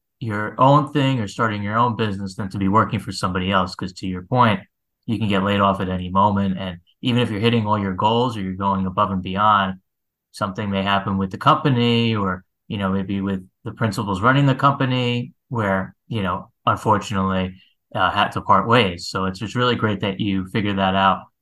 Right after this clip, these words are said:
um, early on, it sounds like, in your career, and you were able to pivot. So can you talk a little bit about that? How long of a time period? I mean, you mentioned, you know, it took, I think you said a,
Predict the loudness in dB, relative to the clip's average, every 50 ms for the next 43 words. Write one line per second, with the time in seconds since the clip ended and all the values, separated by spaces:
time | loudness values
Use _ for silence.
0 | _ _ _ _ _ 0 2 4 4 4 2 0 -4 -12 -16 _ _ _ _ _
1 | _ _ _ 2 4 4 4 4 4 6 6 6 6 6 4 2 -2 -6 -12 _
2 | _ _ _ -10 -10 -8 -6 -2 -2 -2 -2 -2 -4 -6 -6 -6 -6 -6 -6 -4
3 | -2 -2 -4 -4 -4 -6 -4 -2 -2 -2 -2 -2 -2 -2 0 0 0 0 0 -2
4 | -2 -2 -4 -4 -4 -6 -8 -2 2 2 2 2 2 -2 -4 0 2 2 2 2
5 | 0 -6 -14 -20 _ _ _ _ 0 0 0 2 6 6 6 6 6 6 4 4
6 | 4 4 2 0 -2 0 2 4 6 6 6 4 2 -4 -6 -4 -2 -2 -2 -2
7 | -4 -8 _ _ _ _ 0 2 4 4 4 2 0 0 2 2 2 2 0 -2
8 | -6 -14 _ _ _ _ _ _ -10 -10 -10 -10 -6 -2 2 2 2 2 0 -2
9 | -4 -4 -2 -2 -2 -4 -4 -4 -4 -2 -2 -2 -2 -2 -2 -4 -4 -4 -4 -2
10 | -2 -2 -4 -6 -10 _ _ _ -4 -2 -2 0 -2 -2 -4 0 0 0 0 0
11 | -6 -16 _ _ _ _ _ -6 -4 -4 -2 -2 -2 -2 0 0 0 0 0